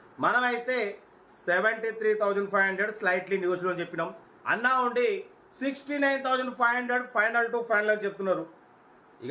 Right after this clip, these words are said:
చూడండి, ఎనభై ఐదు వేల కా నుంచి సిక్స్టీ నైన్ థౌజండ్ ఫైవ్ హండ్రెడ్, ఇక అన్న final to final అంటున్నారు. టూ థౌజండ్ సెవెన్, టూ థౌజండ్ ట్వంటీ సెవెన్ వరకు ఉంది. పవర్ స్టీరింగ్, ఫ్రంట్ పవర్ విండో, ఏసీ చిల్డ్ ఉంది. టూ థౌజండ్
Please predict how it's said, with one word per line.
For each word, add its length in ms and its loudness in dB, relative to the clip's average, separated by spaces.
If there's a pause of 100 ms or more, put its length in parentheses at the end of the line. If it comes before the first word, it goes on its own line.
(140)
చూడండి, 280 2 (180)
ఎనభై 340 2
ఐదు 80 -2
వేల 180 0
కా 240 2
నుంచి 440 -10 (800)
సిక్స్టీ 260 -8
నైన్ 200 2
థౌజండ్ 240 -2
ఫైవ్ 140 2
హండ్రెడ్, 220 0
ఇక 80 0
అన్న 240 0 (100)
final 300 2
to 40 0 (100)
final 220 2
అంటున్నారు. 460 -4 (600)
టూ 120 2
థౌజండ్ 220 4
సెవెన్, 340 0
టూ 100 0
థౌజండ్ 220 -2
ట్వంటీ 200 -4
సెవెన్ 180 0
వరకు 180 -2
ఉంది. 260 -4 (180)
పవర్ 260 2
స్టీరింగ్, 400 -4 (140)
ఫ్రంట్ 260 -2
పవర్ 280 2
విండో, 360 0 (160)
ఏసీ 240 -6
చిల్డ్ 380 0
ఉంది. 280 -2 (640)
టూ 180 4
థౌజండ్ 180 2